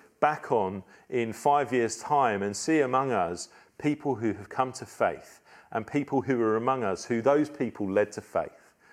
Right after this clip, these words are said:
You know, that's what I'm dreaming of for us.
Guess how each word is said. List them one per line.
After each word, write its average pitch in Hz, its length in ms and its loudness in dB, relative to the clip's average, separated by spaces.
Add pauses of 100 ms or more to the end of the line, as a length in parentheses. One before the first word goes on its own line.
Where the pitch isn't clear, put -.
(320)
You 123 100 0
know, 117 100 4
that's 147 260 2
what 165 140 6
I'm 139 140 2
dreaming 135 680 0
of 104 320 2 (180)
for 131 420 4
us. 87 280 -4